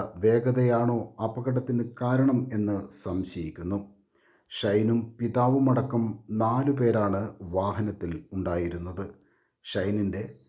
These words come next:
കൈക്കാണ് പരിക്കേറ്റിരിക്കുന്നത്. ആശുപത്രിയിലുള്ള മറ്റുള്ളവരുടെ ആരോഗ്യസ്ഥിതി വലിയ പ്രശ്നമില്ല എന്നാണ് പുറത്തുവന്ന റിപ്പോർട്ട്. ഷൈനിൻ്റെ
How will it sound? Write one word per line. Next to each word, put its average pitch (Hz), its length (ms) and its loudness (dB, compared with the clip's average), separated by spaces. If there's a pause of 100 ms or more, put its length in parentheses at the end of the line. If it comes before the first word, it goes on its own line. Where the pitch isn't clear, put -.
(220)
കൈക്കാണ് 135 600 4 (100)
പരിക്കേറ്റിരിക്കുന്നത്. 92 1000 -4 (720)
ആശുപത്രിയിലുള്ള 113 840 0 (240)
മറ്റുള്ളവരുടെ 120 800 4 (180)
ആരോഗ്യസ്ഥിതി 110 720 -2 (220)
വലിയ 107 380 2
പ്രശ്നമില്ല 120 680 0 (180)
എന്നാണ് 95 400 -4 (200)
പുറത്തുവന്ന 90 600 -6 (240)
റിപ്പോർട്ട്. 87 500 -6 (580)
ഷൈനിൻ്റെ 104 560 2